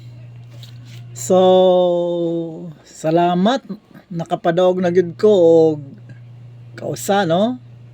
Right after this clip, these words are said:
Sa S T L North Cotabato.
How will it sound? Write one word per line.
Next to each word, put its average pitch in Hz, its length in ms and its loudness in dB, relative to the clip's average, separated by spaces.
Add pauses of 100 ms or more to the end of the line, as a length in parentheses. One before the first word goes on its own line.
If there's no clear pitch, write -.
(600)
Sa 165 960 -2
S - 240 -12
T 190 160 4
L 170 320 0
North 165 240 0
Cotabato. 170 1040 0